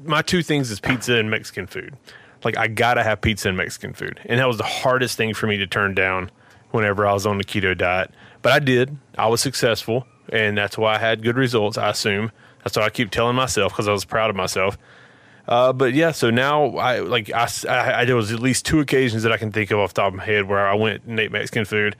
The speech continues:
and got enchiladas without, without, uh, wraps or whatever you call 'em, without tortillas,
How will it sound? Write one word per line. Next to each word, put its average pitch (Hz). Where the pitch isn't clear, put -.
and 107
got 117
enchiladas 117
without, 110
without, 117
uh, 110
wraps 104
or 113
whatever 104
you 98
call 95
'em, 104
without 113
tortillas, 101